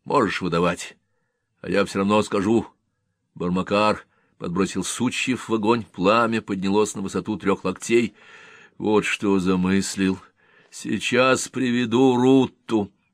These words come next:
"Где ты возьмёшь её?" бесстрастно спросил Гет. "Я знаю, где она". "Ночь темна, хоть глаз выколи", — сказал, — "найду".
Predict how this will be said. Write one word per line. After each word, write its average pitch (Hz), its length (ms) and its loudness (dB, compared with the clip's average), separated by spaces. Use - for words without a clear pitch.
"Где 92 340 0
ты 98 160 -4
возьмёшь 85 580 0
её?" 90 200 0
бесстрастно 98 840 -4
спросил 110 480 -8
Гет. 98 280 -2
"Я 135 220 0
знаю, 123 480 -2
где 85 260 -2
она". 85 240 -2
"Ночь 147 360 2
темна, 147 500 2
хоть 120 240 -4
глаз 143 380 2
выколи", — 113 460 0
сказал, — 107 500 0
"найду". 104 420 2